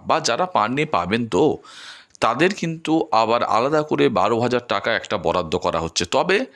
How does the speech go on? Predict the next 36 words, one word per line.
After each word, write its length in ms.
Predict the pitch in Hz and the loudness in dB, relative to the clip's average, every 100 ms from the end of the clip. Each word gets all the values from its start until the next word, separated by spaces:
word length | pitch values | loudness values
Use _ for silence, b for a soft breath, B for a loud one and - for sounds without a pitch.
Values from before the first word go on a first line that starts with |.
| B B | B B
সাত 440 | - - - 135 127 | -4 0 2 2 0
দিনের 400 | 135 147 151 143 | -2 0 2 2
মধ্যেই 440 | 113 117 113 151 | 2 2 2 2
একটা 200 | 120 - | 2 -2
কাজ 320 | 104 87 107 | -4 -4 -4
করতে 260 | - 131 127 | -4 -4 -2
বলা 220 | 127 127 | 0 0
হয়েছে, 280 | 131 123 135 | 0 -2 -4
সেই 200 | - 98 | -4 -2
কাজটা 340 | - 95 - | -2 -4 -4
করলে 440 | 95 - 139 160 185 B B B - | -6 0 2 2 0 B B B -4
তবে 220 | 107 113 | 0 0
এই 160 | 107 104 | 0 0
বারো 240 | 90 113 | 0 0
হাজার 160 | 127 107 | 0 -2
টাকাটাও 340 | 107 98 98 147 | -2 -2 -4 -2
পাবেন। 320 | 90 80 80 | -2 -2 -2
সেটা 260 | - 147 | -2 -2
কি? 200 | 147 - 220 B B | -2 -4 -8 B B
শৌচালয় 640 | - - 131 127 139 131 131 | -4 0 2 2 2 0 0
করার 340 | 104 98 101 | 0 0 0
জন্য 260 | 95 107 117 | -2 -2 -2
বারো 300 | 107 80 92 | 0 0 0
হাজার 180 | 117 113 | -2 -2
টাকা, 200 | 107 117 | -4 -4
যেটা 260 | 101 110 131 - | -2 -2 -4 -2
কথা 320 | 98 - 175 | -4 0 -2
শুনেছিলেন 480 | - 123 113 104 95 | -2 -2 0 0 0
হয়তো 260 | 90 87 | -2 -2
কোথাও 300 | 87 85 117 | -4 -2 -2
কোনো 200 | 175 98 | -2 -2
মাধ্যমে, 480 | 90 78 80 92 180 B B B | -2 -2 -2 -2 -4 B B B
সেটা 260 | - - 139 | -4 -2 -2
কিন্তু 240 | 139 127 | -2 -2
কনফার্ম 440 | - 92 92 131 139 | -2 -2 0 0 0
হয়েছে 360 | 139 131 - | 0 0 -2